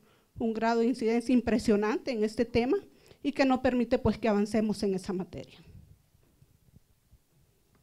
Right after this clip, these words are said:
Eh, pese a que se habla del tema de los derechos sexuales y reproductivos,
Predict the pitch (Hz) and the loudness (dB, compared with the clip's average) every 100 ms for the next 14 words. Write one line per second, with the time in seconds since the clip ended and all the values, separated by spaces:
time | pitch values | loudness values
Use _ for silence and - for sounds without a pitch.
0 | _ _ _ - _ _ _ _ _ _ | _ _ _ -20 _ _ _ _ _ _
1 | 247 233 226 226 220 220 220 - _ - | -2 0 2 2 0 -2 -6 -18 _ -2
2 | 359 392 - 285 320 - 226 226 226 220 | -2 0 -2 -2 -2 -6 -8 -4 -2 0
3 | 220 - 233 294 247 240 220 - 254 247 | -2 0 0 2 0 -2 -4 -4 -2 0
4 | 220 202 196 196 190 208 226 262 240 226 | 0 -4 -4 -6 -4 -4 -4 -4 -4 -4
5 | 233 247 240 214 - 202 196 262 269 302 | -2 0 -2 -2 0 0 0 -2 -2 -4
6 | - | -8